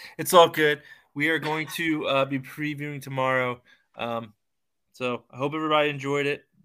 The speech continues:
So far, good season, good regular season. I would say definitely, um, great regular season, in my opinion. Uh, so yeah, everybody have a good luck in the playoffs, and, uh, we'll s-, probably see you tomorrow.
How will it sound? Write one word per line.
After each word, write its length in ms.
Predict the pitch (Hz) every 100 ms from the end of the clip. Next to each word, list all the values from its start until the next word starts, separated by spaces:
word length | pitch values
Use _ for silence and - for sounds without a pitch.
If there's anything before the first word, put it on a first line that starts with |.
| _
So 200 | - 131
far, 260 | 131 143 135
good 220 | 135 131
season, 440 | - 135 131 127 127
good 160 | 143 139
regular 320 | 143 135 131
season. 540 | 123 135 123 127 127 _ _ _ _ -
I 140 | 131
would 160 | 123 123
say 160 | 120
definitely, 540 | 117 117 - 117 113 113 _ _ _ -
um, 400 | 110 110 107 104 _ _ _ _ - _ _
great 240 | - 127 113
regular 320 | 117 117 110
season, 280 | 120 110 110
in 40 |
my 160 | 113 107
opinion. 400 | 120 117 113 110 _ _ _ _ _ _ 110
Uh, 400 | 113 110 107 - _ _ -
so 220 | - 143
yeah, 260 | 165 208 - _ _ _ _ _ _ _ _ _ _ _ _ _ _ _ -
everybody 340 | 123 131 135
have 180 | 135 131
a 60 |
good 180 | 123 139
luck 200 | 151 143
in 60 | 147
the 60 |
playoffs, 600 | 139 160 156 151 156 - -
and, 220 | 127 123
uh, 220 | 131 131 127
we'll 140 | 131 131
s-, 300 | - - - _ _ - -
probably 260 | 117 139
see 140 | 139 156
you 60 |
tomorrow. 360 | 151 165 190